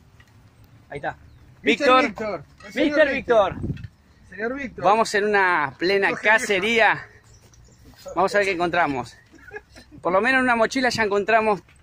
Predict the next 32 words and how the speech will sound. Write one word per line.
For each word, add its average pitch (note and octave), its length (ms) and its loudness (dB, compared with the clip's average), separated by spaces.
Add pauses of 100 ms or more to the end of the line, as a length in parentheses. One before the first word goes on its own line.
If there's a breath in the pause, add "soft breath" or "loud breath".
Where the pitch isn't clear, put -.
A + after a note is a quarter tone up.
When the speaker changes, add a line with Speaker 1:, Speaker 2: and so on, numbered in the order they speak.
(180)
Speaker 1:
seis B3 240 -2
latas G3+ 220 2
de F#3 60 2
cerveza. D#3+ 440 -4 (1300)
Así E3+ 260 -12
que F3 100 -6
bueno, A3 340 2 (840 loud breath)
nuevamente A3 400 0
a G#3 40 0
este G3 140 -6
campito F#3 460 -4
por F3 180 -6
segunda F#3 320 -2
vez. G#3+ 320 -2 (720)
Las C#3+ 160 -2
veces F3 240 -4
que D3+ 80 -4
vine, E3+ 200 0
vine D3 220 -4
solo, G#3+ 520 2 (1300)
con - 100 -8
mucho D#3+ 200 -4
miedo, G3+ 420 2 (480)
<laughs> - 640 -6
porque D3 160 -6
hay F#3+ 40 -2
una F3+ 120 0
historia, G#3 480 0 (640)
eh, C3 260 -10
que C3+ 80 -18
se C3+ 160 -12
cuenta C3+ 840 -2